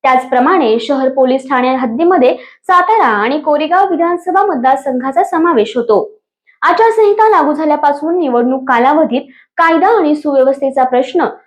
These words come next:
अबाधित ठेवण्यासाठी सातारा तहसीलदारांनी शहर पोलीस ठाणे हद्दीतील एकशे सत्तर सराईत गुन्हेगारांना सतरा ते चोवीस नोव्हेंबर दरम्यान सातारा जिल्हा आणि परिसर हद्दीतून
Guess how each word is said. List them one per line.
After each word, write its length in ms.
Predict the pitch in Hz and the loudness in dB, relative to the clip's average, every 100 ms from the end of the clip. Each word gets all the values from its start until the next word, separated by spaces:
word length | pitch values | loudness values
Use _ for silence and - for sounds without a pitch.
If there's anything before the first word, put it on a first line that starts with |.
| _ | _
अबाधित 440 | 302 330 381 440 466 | 0 2 4 2 2
ठेवण्यासाठी 580 | 415 381 392 392 381 427 | 0 0 0 0 0 0
सातारा 400 | 440 285 262 262 269 | 0 0 2 0 0
तहसीलदारांनी 800 | 285 277 - 359 349 320 311 330 | -2 -2 -2 0 0 0 0 -2
शहर 300 | 415 302 262 | -2 -4 -4
पोलीस 360 | 254 262 247 254 | 0 0 0 -2
ठाणे 220 | 277 240 247 | -4 -2 -2
हद्दीतील 540 | 240 214 320 277 302 - - - | -2 -2 -2 0 -2 -2 -10 -4
एकशे 300 | 349 - 466 | -2 0 0
सत्तर 440 | 453 320 - 381 | 0 -4 0 0
सराईत 440 | 453 - 277 302 269 | 0 0 0 2 0
गुन्हेगारांना 760 | 277 302 294 269 262 262 277 | 0 0 2 2 2 0 -2
सतरा 440 | - 269 269 320 170 | -4 -6 -2 -2 -2
ते 160 | 262 254 | -4 -4
चोवीस 320 | 277 269 403 392 | -2 0 0 0
नोव्हेंबर 420 | 330 330 311 311 | 2 2 4 2
दरम्यान 480 | 233 247 311 247 262 - - - | 2 2 2 0 -2 -6 -18 -10
सातारा 420 | - 349 349 403 | 0 2 2 2
जिल्हा 360 | 403 294 311 285 | 0 -2 -2 0
आणि 340 | 170 220 262 | 0 -2 -2
परिसर 500 | 330 285 247 269 339 359 | -2 0 0 -2 -4 -2
हद्दीतून 460 | 262 208 294 254 | -4 -4 -6 -4